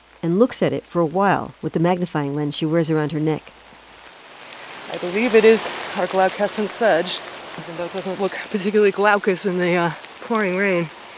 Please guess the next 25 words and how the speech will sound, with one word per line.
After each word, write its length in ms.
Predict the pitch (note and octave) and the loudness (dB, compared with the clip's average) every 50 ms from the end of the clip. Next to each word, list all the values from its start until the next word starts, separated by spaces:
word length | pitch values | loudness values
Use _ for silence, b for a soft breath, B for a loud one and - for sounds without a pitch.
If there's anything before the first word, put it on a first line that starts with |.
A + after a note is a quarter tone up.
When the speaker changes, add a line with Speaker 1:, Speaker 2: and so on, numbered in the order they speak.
| B B B B B B | B B B B B B
Speaker 2:
They're 140 | - F3 E3+ | 2 2 2
so 400 | - - A3 G#3+ A3+ A3 G3 F3 - - - - - | 2 2 2 2 2 2 0 -6 -12 -20 -20 -20 -10
past 480 | - - G#3 G#3 G3 C#3 - - - - | -2 2 2 4 4 2 0 -2 -8 -10
at 80 | D#3 | -8
this 200 | - E3 D3+ - | -8 -8 -8 -8
point. 340 | - - D#3 C#3+ C#3+ C#3+ - | -6 -6 -4 -4 -4 -4 -4
They're 140 | - D3+ D3+ | -2 0 0
actually 280 | D3+ E3 - - F3 | 0 0 0 0 -2
very 380 | D3+ C#3+ D#3+ D#3 E3 E3+ E3 C#3 B B B B - - - - | 0 2 2 4 4 2 0 -2 B B B B -20 -16 -6 -2
overmature, 800 | F3 F3+ D#3 F3+ E3+ D#3+ D#3+ D#3 - F#3+ D3+ C3+ C3+ C#3 C3+ C3 - - | -2 -2 0 -2 -4 -4 -4 -4 -2 -2 0 0 0 0 -2 -4 -6 -6
shall 220 | - C#3+ C#3 C#3+ | -4 -4 -4 -4
we 100 | C#3+ D3 | -4 -4
say. 320 | - - D3+ D3 C#3+ D3 D3 B B B B B B B B B - - - | -2 0 0 0 0 -2 -4 B B B B B B B B B -20 -20 -16
So 140 | - - F3 | -12 -10 -8
I 80 | E3+ F3 | -6 -6
may 120 | F3 F3 | -4 -4
have 140 | E3+ E3+ - | -6 -4 -2
gotten 240 | G3 F#3 E3+ E3 F3 | -2 -2 -2 -2 -4
out 160 | E3+ F3 - | -8 -8 -10
here 160 | - F3 E3+ | -12 -12 -12
just 220 | - F#3 E3+ - - | -12 -14 -14 -12 -14
a 160 | E3+ E3 F#3 | -12 -6 -6
little 200 | G#3 G#3+ A3+ A#3 | -4 -4 -4 -6
too 220 | - - A3 G#3+ | -6 -4 -4 -2
late. 300 | G3+ G3 F#3+ D3+ C3 G#2+ | 0 2 2 2 0 -2